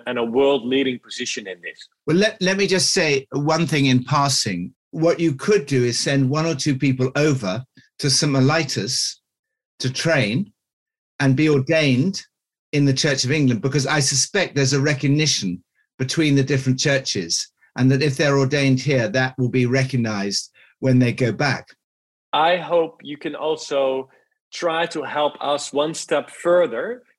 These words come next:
Speaker 1: for those church leaders who you know from different rural countries, who, who you speak to as well in the U K. What could be the first step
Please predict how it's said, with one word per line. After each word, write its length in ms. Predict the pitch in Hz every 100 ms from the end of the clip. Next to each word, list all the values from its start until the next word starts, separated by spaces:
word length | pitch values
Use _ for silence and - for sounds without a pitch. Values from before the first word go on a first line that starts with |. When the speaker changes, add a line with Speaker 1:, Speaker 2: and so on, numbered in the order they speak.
| _
Speaker 1:
for 100 | 143
those 500 | 127 151 170 190 -
church 360 | - 170 156 -
leaders 640 | 151 120 120 180 - - -
who 140 | 131
you 200 | 135 151
know 300 | 156 127 123
from 320 | 143 131 113
different 400 | 107 135 160 147
rural 300 | 135 156 156
countries, 400 | 151 147 127 123
who, 220 | 120 127 131
who 120 | 117 143
you 220 | 135 147
speak 280 | 147 160 -
to 160 | 175
as 140 | 139 -
well 400 | 143 135 127 - - - _
in 140 | 135 135
the 60 | 123
U 160 | 131
K. 380 | 127 131 104 120 - - _ _ _ _
What 400 | - 139 185 185
could 220 | 208 151
be 180 | 170 165
the 140 | 143
first 520 | 151 - 185 180 -
step 360 | - 143 98 -